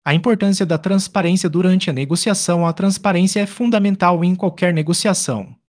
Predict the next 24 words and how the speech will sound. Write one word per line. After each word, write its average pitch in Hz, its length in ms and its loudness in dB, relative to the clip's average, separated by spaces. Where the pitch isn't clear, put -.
Quando 147 200 0
o 180 40 2
vendedor 180 400 2
fornece 175 480 0
informações 165 540 0
claras 160 520 0
e 202 120 2
honestas, 160 720 0
isso 202 260 0
cria 202 260 0
um 196 80 2
ambiente 156 360 0
de 160 80 -2
confiança. 156 800 -4
Você 131 200 0
deve 156 220 4
sempre 196 280 2
buscar 175 380 2
entender 180 500 2
todos 202 300 2
os 190 80 4
aspectos 175 520 0
do 143 120 -2
negócio. 135 640 -2